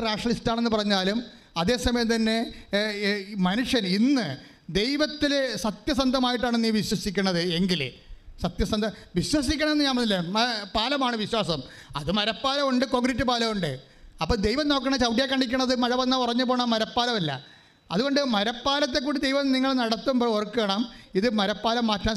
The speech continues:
സമയമായി, ഒടിഞ്ഞു പോയിട്ടുണ്ടെങ്കിൽ. കഴിഞ്ഞ ദിവസങ്ങളിൽ വേറെ ഒരു സാക്ഷ്യം വന്ന്, ആ സാക്ഷ്യം പ്രിൻസിൻ്റെ സാക്ഷ്യമാണ്. ഇപ്പം തന്നെ പത്തറുപതിനായിരം പേര് ആ സാക്ഷ്യം കണ്ടു കഴിഞ്ഞു. പ്രിൻസിൻ്റെ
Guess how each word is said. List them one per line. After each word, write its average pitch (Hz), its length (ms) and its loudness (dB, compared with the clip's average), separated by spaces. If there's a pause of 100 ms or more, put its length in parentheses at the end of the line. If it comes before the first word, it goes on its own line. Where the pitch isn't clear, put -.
(100)
സമയമായി, 196 500 0
ഒടിഞ്ഞു 196 300 0
പോയിട്ടുണ്ടെങ്കിൽ. 160 500 -2 (380)
കഴിഞ്ഞ 180 180 0
ദിവസങ്ങളിൽ 214 380 2
വേറെ 196 240 2
ഒരു 208 160 0
സാക്ഷ്യം 175 300 -4
വന്ന്, 139 140 -6 (340)
ആ 165 40 -6
സാക്ഷ്യം 196 340 0
പ്രിൻസിൻ്റെ 208 460 2
സാക്ഷ്യമാണ്. 139 460 -6 (680)
ഇപ്പം 196 180 -2
തന്നെ 220 200 2
പത്തറുപതിനായിരം 220 640 0
പേര് 208 120 2
ആ 202 60 0
സാക്ഷ്യം 190 320 -2
കണ്ടു 180 140 0
കഴിഞ്ഞു. 160 220 -2 (260)
പ്രിൻസിൻ്റെ 294 300 0